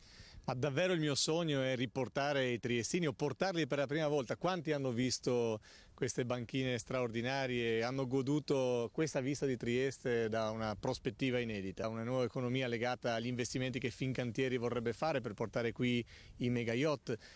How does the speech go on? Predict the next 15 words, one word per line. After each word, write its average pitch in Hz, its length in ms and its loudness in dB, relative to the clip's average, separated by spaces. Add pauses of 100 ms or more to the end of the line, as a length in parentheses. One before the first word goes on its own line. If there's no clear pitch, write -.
Significa 156 920 0
sognare 170 720 0
di 135 120 -2
portare 143 340 0
qui 175 160 0
le 160 120 4
grandi 160 280 2
navi 151 220 2
bianche 156 340 0
che 131 140 -2
Venezia 135 480 0
non 123 240 -2
può 135 320 2
più 143 240 2
ospitare. 101 720 0